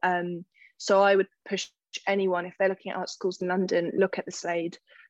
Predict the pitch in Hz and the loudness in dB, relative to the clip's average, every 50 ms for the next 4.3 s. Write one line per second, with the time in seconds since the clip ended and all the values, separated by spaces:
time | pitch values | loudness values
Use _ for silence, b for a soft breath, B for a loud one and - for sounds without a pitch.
0 | - - 185 - - 185 180 175 180 - - - 185 185 - - 208 190 - _ | -4 -4 -4 0 4 6 6 6 4 2 0 0 0 0 0 -2 -2 -2 -2 _
1 | _ _ _ _ - - 190 180 - 185 180 175 175 180 170 - - 180 180 180 | _ _ _ _ -6 -2 -2 0 0 2 0 2 0 -2 -4 -6 -8 -6 -4 -4
2 | 175 175 175 175 170 170 170 170 - - - 175 175 175 175 175 180 175 - 175 | -4 -4 -4 -4 -2 -2 -2 -2 -2 -2 0 0 0 0 -2 -2 -4 -2 -2 0
3 | 170 175 170 170 175 170 170 170 170 - _ _ - - 180 - - - _ _ | 0 0 -2 -4 -8 -10 -16 -20 -20 -20 _ _ 2 2 2 2 2 -4 _ _
4 | - 170 - - - - | 2 2 2 2 -4 -16